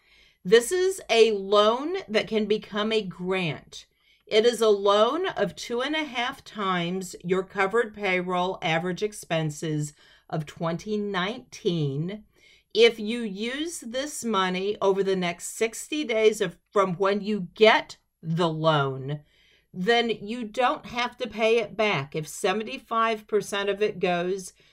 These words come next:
to pay your employees, and then twenty-five percent can go for fixed expenses of your business, like any, um,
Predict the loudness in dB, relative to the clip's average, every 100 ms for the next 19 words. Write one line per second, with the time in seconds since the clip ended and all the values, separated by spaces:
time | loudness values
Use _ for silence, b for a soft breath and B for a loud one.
0 | b -2 -2 2 2 2 2 0 -6 -4
1 | 0 2 0 -2 -6 -12 b b -6 0
2 | 0 0 0 0 -2 0 4 4 2 -2
3 | 0 -2 -4 -6 -6 -2 0 2 2 2
4 | -2 -6 0 2 4 2 -2 -6 b b
5 | b b 2 4 4 -4 -8 -6 0 2
6 | 2 0 0 0 -2 0 -2 -2 -4 -4
7 | -4 -4 -2 0 -2 -2 -2 0 0 0
8 | -2 0 2 0